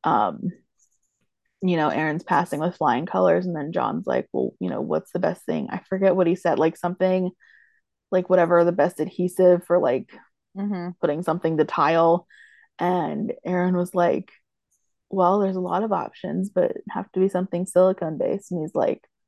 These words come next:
Speaker 1: "How?" <laughs> Like, he just, John just looks at him, he's like, "How did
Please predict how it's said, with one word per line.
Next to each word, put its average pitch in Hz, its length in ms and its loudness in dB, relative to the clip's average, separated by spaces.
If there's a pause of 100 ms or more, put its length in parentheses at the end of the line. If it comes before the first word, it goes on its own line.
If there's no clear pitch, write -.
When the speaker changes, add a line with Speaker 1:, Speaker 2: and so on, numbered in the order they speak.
(1120)
Speaker 1:
"How?" - 200 -8
<laughs> - 40 -8
Like, - 480 4
he 269 360 4
just, 220 240 6
John 226 220 8
just 214 180 6
looks 202 180 6
at 214 80 6
him, 170 80 6
he's 180 80 0
like, 185 200 2 (160)
"How 175 120 -6
did 196 100 -6